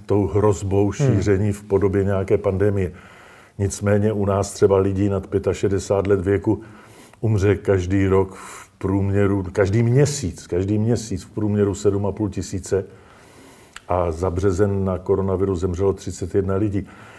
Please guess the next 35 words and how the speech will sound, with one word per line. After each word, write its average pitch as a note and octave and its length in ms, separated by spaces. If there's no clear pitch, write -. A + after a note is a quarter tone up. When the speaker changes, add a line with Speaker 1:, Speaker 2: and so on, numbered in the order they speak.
Speaker 1:
Čili, A2+ 320
eh, A2 40
tohleto, A2+ 400
když A2 140
si A2+ 140
dáme G#2 280
do G2+ 100
souvislosti, G#2 920
tak A2 320
vidíme, G2+ 500
že G2 140
ta, F#2+ 180
eh, G#2 260
taková G2 340
ta - 220
obecná A#2+ 440
psychická G#2+ 640
reakce G#2+ 440
na G2+ 100
to, G2+ 160
co G#2+ 160
se G2+ 180
děje, F#2+ 400
je G#2 380
zapříčiněna G#2 1040
nikoli A2 580
racionálním G#2 640
vyhodnocováním G2 1000
skutečnosti. F2 960
Otázka A2+ 520
je, G#2 200
jestli A2+ 280
je G#2+ 40
to G#2+ 100
dobře G2 420